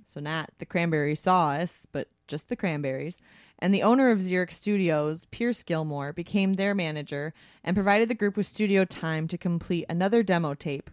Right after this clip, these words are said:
which he produced. It featured early versions of Linger and Dreams, which were sent to record companies throughout the U K. This demo earned the attention of both the U K press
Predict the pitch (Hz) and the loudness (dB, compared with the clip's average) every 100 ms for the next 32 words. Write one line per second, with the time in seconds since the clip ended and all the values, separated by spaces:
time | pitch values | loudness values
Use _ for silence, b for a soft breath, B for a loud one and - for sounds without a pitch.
0 | - 160 - 160 185 202 - - - b | -10 -8 -6 -4 0 0 0 -4 -14 b
1 | b b b b 165 240 220 214 - 202 | b b b b -2 2 4 4 4 4
2 | 226 254 208 202 196 214 220 196 185 175 | 4 2 2 2 2 0 0 0 0 2
3 | 170 170 170 156 170 175 156 151 - - | 0 0 -6 -6 -4 -2 -2 -6 -10 -10
4 | 170 175 185 - 202 202 175 185 208 175 | -6 -4 -4 -2 -2 0 0 0 0 -4
5 | 175 156 147 143 151 - 156 139 151 147 | -4 -4 -6 -8 -8 -4 -2 -4 -6 -8
6 | - 185 - - 220 247 - 262 269 220 | -6 -6 -8 -8 0 2 4 6 6 6
7 | 233 233 214 240 226 226 202 185 226 262 | 6 6 6 4 4 2 0 2 2 2
8 | 277 226 233 - 226 - 226 233 - - | -2 -2 -2 0 -2 0 0 0 -4 -14